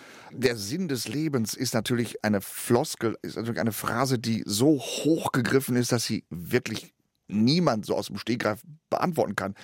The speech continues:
Es war natürlich nur der Versuch, die Lächerlichkeit dieses Strebens, ins Fernsehen zu kommen, äh, aufzudecken. Weil dieser Impuls, dass da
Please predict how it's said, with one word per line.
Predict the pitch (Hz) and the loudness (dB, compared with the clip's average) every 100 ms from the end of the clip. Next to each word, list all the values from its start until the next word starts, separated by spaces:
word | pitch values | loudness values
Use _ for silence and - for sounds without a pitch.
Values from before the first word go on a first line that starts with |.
| - - - - - | -18 -18 -18 -20 -2
Es | 135 113 | 0 0
war | 110 135 | -2 0
natürlich | 147 - 98 | -2 -2 -6
nur | 135 139 | 0 0
der | 107 113 | 2 0
Versuch, | - 113 107 156 160 _ | 2 0 4 4 4 _
die | 117 | -2
Lächerlichkeit | 110 127 196 190 160 127 - 139 160 - | 2 2 0 0 0 0 -4 -4 -6 -8
dieses | 123 123 123 - | -10 -6 -6 -6
Strebens, | - - - 127 175 156 151 | -6 -6 -4 -4 -2 -2 -4
ins | - 117 - | -2 -2 -2
Fernsehen | - 175 269 233 143 | 0 2 2 2 2
zu | 107 | 0
kommen, | - 101 90 82 _ - - | 0 0 0 -4 _ -20 -2
äh, | 104 - | 0 2
aufzudecken. | 90 90 - 92 85 - 80 82 - - - - | 0 0 -2 0 -2 -2 -4 -4 -10 -16 -18 -4
Weil | - 127 - _ | 2 2 0 _
dieser | - - - 143 135 - | -20 -18 -2 0 2 2
Impuls, | 120 - 202 - 170 - | 0 2 4 6 6 4
dass | 131 | 0
da | 127 | 0